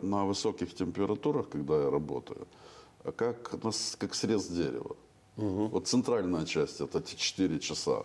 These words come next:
Speaker 1: один цвет при тысячу сто.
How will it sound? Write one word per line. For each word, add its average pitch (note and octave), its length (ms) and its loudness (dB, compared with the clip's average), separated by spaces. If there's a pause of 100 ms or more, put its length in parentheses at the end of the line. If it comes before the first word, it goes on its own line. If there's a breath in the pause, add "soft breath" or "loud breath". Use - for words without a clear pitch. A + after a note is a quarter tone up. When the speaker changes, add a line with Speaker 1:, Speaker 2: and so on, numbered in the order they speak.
Speaker 1:
один C3+ 320 2
цвет A#2+ 320 -2 (1500)
при F2+ 220 4
тысячу D#2+ 720 -2
сто. - 460 -2